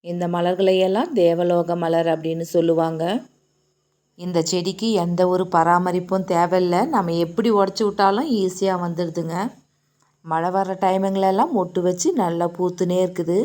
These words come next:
வருஷத்துக்கு நிறைய டைம் பூக்குது. இந்த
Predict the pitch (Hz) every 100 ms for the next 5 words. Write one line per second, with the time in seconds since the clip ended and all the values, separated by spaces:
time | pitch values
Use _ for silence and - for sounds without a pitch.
0 | - - - _ 165 175 175 220 220 220
1 | 311 359 185 170 180 185 190 240 320 165
2 | 156 151 147 - - _ _ _ _ _
3 | _ _ 185 190